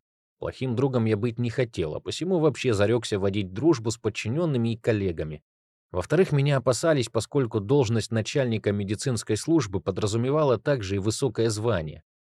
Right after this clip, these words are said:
А подчиненные, как правило, придерживались старинной солдатской поговорки: «Подальше от начальства, поближе к камбузу». Я огляделся и остался стоять в стороне. Раздражать подчиненных своим присутствием мне не улыбалось.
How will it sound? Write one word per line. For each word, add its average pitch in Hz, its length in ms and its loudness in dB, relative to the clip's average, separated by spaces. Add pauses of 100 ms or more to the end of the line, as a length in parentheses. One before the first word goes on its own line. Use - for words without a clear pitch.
(160)
А 78 100 -12
подчиненные, 101 720 0
как - 240 -8
правило, 82 400 -6
придерживались 117 720 -2
старинной 131 460 0
солдатской 104 600 -2
поговорки: 92 840 -2
«Подальше 98 520 -2
от - 100 -10
начальства, 135 680 0 (260)
поближе 127 440 -2
к - 60 -16
камбузу». 85 580 -2 (560)
Я 95 160 0
огляделся 147 560 2
и 120 100 0
остался 110 500 0
стоять 98 380 -2
в - 80 -16
стороне. 92 500 -6 (360)
Раздражать 104 600 0
подчиненных 113 680 -2
своим 113 320 -4
присутствием 104 800 -4 (100)
мне 107 260 -2
не 101 140 -2
улыбалось. 98 720 -2